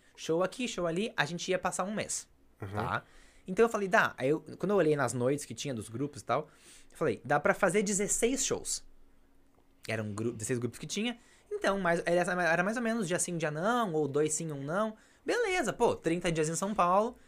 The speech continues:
Speaker 1: dezesseis shows, do caralho. Chegando em São Paulo, é, tu descobre outras noites, conhece outras pessoas,
Speaker 2: São os
Speaker 1: né?
Speaker 2: picos mais
Speaker 1: <clears throat> Ah, e aí, conforme eu fui falando, eu dizia assim, "Olha, é, eu vou che-",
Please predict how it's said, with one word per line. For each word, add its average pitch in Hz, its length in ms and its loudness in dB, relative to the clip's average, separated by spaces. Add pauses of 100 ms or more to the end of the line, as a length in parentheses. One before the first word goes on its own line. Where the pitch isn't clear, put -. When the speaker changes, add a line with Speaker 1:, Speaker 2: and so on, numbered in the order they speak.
(220)
Speaker 1:
dezesseis 196 460 2
shows, 220 500 2 (240)
do 156 160 -4
caralho. 220 300 2 (500)
Chegando 160 680 4
em 120 60 0
São 113 200 -4
Paulo, 151 440 4 (460)
é, 127 560 0
tu 175 100 0
descobre 151 760 -2
outras 139 520 0
noites, 95 500 -10 (320)
conhece 104 400 -6
outras 175 240 -2
pessoas, 254 460 0 (120)
Speaker 2:
São 135 200 0
os 113 80 0
Speaker 1:
né? 104 100 -2
Speaker 2:
picos 139 280 -2
mais 135 580 -4 (180)
Speaker 1:
<clears throat> - 180 -18
Ah, 196 220 2
e 160 80 2
aí, 196 160 4 (300)
conforme 226 320 2
eu 262 40 -2
fui 220 140 -4
falando, 156 840 0
eu 147 100 -4
dizia 160 200 -2
assim, 208 240 -2
"Olha, 185 340 0 (380)
é, 147 280 4
eu 143 60 2
vou 190 140 2
che-", - 140 -8